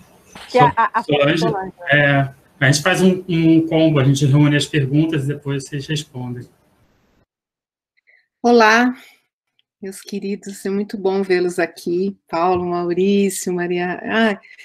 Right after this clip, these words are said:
Speaker 3: uma delícia. É, cu-, cuidado até pra não emocionar, né? Porque final de ano, ver todo mundo assim, bem, guerreira da Ana fazendo a agenda, <laughs> quinto ano.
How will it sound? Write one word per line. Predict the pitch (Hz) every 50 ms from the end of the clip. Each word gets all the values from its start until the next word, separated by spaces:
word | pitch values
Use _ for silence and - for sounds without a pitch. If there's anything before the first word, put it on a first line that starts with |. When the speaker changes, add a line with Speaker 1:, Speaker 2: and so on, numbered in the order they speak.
| - - - - - -
Speaker 3:
uma | 214 214 208
delícia. | 208 240 240 208 185 170 170 - - 175 175 - _ _ _ _ _ _ _ _ _ _ _ - _ _ _ _ _ -
É, | 196 196 196 196 196 196 190 190 190 190 185 180 180 180 175 180 180 175 _ _ _ _
cu-, | _ - 359 370 -
cuidado | _ - 196 190 185 - 196 196 196
até | 208 202 - 226
pra | 226 247 240 240
não | 247
emocionar, | 240 240 240 247 240 - - 277 269 254 220 175 165
né? | 160 190 208 214
Porque | 220 - - - - - 196 185
final | 185 - 233 208 214 233
de | 240 226 233 226 220
ano, | 208 214 220 226 220 220
ver | 214 214 208 208
todo | - 240 233 254 233
mundo | 226 220 226 214 220
assim, | 220 226 - - 240 247 269
bem, | 208 220 214 208 214 226 247 262 247 220 196 190 185
guerreira | 202 214 208 196 208 220 233 240 233
da | 220 220
Ana | 220 220 226 226 233 220
fazendo | 214 - 208 208 202 208 226 240 262 262 247
a | 226 214
agenda, | 202 202 - 202 202 214 226 240 254 233 254
<laughs> | 262 285 - - 254 233 - - 233 - - - - _
quinto | - - 247 285 320 294 269 233
ano. | 208 202 202 220 240 254 254 254 254